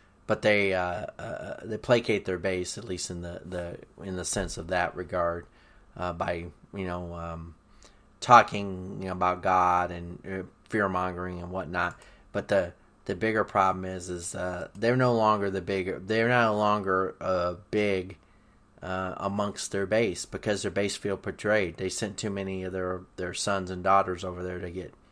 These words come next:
butchered and killed. And, you know, of course, there's a lot of people around the world that, uh, have a great deal of antagonism towards the United States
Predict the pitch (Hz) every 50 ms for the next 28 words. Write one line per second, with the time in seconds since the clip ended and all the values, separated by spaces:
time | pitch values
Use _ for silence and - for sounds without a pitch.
0 | _ _ _ _ _ _ _ _ _ _ _ - 104 90 - 110 107 - 101 92
1 | 80 92 90 87 - - 113 104 95 90 90 - - - _ - - _ - _
2 | _ _ _ _ _ _ - 95 95 95 95 92 90 90 90 87 85 85 - _
3 | _ - - - 90 98 92 90 87 87 92 95 - - - 98 90 90 85 -
4 | - - - - - - - - - - - - 101 90 107 98 104 98 85 87
5 | 90 98 98 95 - 98 92 - 98 95 95 95 90 95 101 104 95 90 90 92
6 | 92 95 92 95 92 90 98 98 98 - - 90 95 101 104 101 101 95 - -
7 | 95 101 101 92 - 104 104 101 - 113 110 110 110 107 104 104 98 - 107 113
8 | 123 127 127 104 98 95 90 98 92 - 104 101 101 92 98 98 95 98 101 101
9 | 98 - - 110 104 98 - -